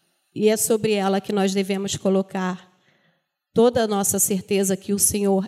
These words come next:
é grande, poderoso, é soberano, eu vou falar que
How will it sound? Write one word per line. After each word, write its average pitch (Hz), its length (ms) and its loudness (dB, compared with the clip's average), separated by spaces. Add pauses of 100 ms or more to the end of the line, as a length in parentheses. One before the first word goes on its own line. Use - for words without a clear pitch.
é 208 120 -2
grande, 196 440 -2
poderoso, 190 640 0
é 180 60 0
soberano, 190 760 -2 (2250)
eu 226 160 4
vou 233 160 0
falar 220 480 -4 (120)
que 233 840 -2